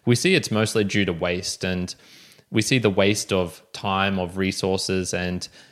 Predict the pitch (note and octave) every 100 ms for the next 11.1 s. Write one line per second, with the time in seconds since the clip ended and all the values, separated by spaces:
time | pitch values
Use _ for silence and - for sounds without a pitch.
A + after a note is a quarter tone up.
0 | _ - A2+ A2 C3+ E3 - G#2 - -
1 | - - D#3 A2 - G#2 - G2 F#2 F2+
2 | - F#2+ F#2+ F2+ F2 F2 G2+ F#2+ G#2+ A#2+
3 | - C#3 C3+ G#2+ G2 - - _ - D#3
4 | B2+ F2+ F#2 F2+ - G2+ A#2 F#2 F2+ F#2+
5 | G2 F#2+ F#2 - - _ C3 B2+ B2 C#3
6 | C3 A2 - - C3 C3 B2 G2 G2+ G#2+
7 | G#2+ - G3+ G3 C#3+ - G#2 G2 - -
8 | A#2 A2+ A#2 - B2 A#2+ - - A2+ -
9 | - - G#2 G2 - G2+ F#2+ - - F#2+
10 | - C3 B2 G#2+ - G2 F#2+ F#2+ F#2 -